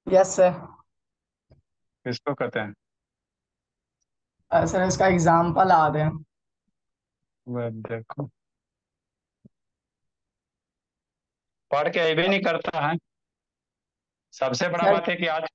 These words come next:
Speaker 2: पास होता, पीछे वाला पढ़ ही के नहीं आता।
Speaker 1: सर, जैसे उसमें, उसमें कुछ मिला,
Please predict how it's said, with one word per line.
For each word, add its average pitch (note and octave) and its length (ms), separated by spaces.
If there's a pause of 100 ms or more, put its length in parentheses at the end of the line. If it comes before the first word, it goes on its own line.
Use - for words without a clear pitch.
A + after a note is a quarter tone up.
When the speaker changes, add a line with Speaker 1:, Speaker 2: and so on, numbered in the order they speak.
(160)
Speaker 2:
पास E3 160
होता, D#3+ 160 (360)
पीछे D3 220
वाला D#3+ 200
पढ़ C3 160
ही C#3+ 100
के D#3+ 80
नहीं D3+ 120
आता। C3 340 (1080)
Speaker 1:
सर, A3 220
जैसे A3 200
उसमें, A3 260
उसमें A#3 360
कुछ A#3+ 240
मिला, A3+ 300